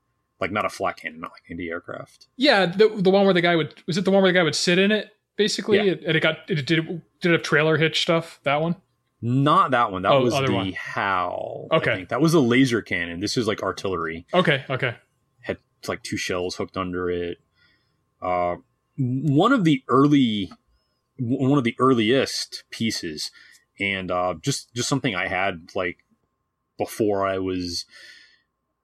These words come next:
Speaker 1: I don't know, even into G I Joe. Like, uh, I got, I got that. I think it was, like,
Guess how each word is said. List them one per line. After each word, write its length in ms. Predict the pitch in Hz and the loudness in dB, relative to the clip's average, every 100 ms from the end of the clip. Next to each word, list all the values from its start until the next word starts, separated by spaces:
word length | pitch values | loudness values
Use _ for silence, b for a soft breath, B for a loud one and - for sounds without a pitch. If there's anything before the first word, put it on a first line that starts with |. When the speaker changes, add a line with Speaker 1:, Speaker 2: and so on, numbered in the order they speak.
| _ _ | _ _
Speaker 1:
I 80 | - | -8
don't 140 | 101 | -4
know, 220 | 107 104 | -4 -4
even 240 | 92 98 107 | -4 -6 -4
into 320 | 90 107 104 | -4 -4 -4
G 180 | 90 90 | -4 -4
I 140 | 85 | -4
Joe. 280 | 87 90 90 | -4 -4 -4
Like, 240 | 92 95 | -6 -10
uh, 220 | - 90 90 92 _ | -12 -16 -18 -20 _
I 80 | - 98 | -12 -8
got, 160 | 98 - | -8 -8
I 100 | - | -8
got 180 | 92 - | -6 -6
that. 160 | 90 | -8
I 40 | 98 | -6
think 80 | 104 | -8
it 40 | |
was, 100 | |
like, 100 | 85 | -10